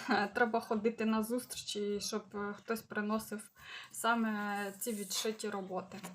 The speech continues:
І ось м-, моя сама остання робота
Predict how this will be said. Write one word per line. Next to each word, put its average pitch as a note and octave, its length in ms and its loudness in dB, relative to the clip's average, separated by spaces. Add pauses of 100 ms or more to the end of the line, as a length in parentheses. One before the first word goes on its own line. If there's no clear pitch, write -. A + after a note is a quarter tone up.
(1400)
І B3+ 160 6
ось G#3+ 300 6
м-, A3 200 2
моя A3+ 400 8
сама G#3 440 4
остання F#4 640 6
робота D4 680 2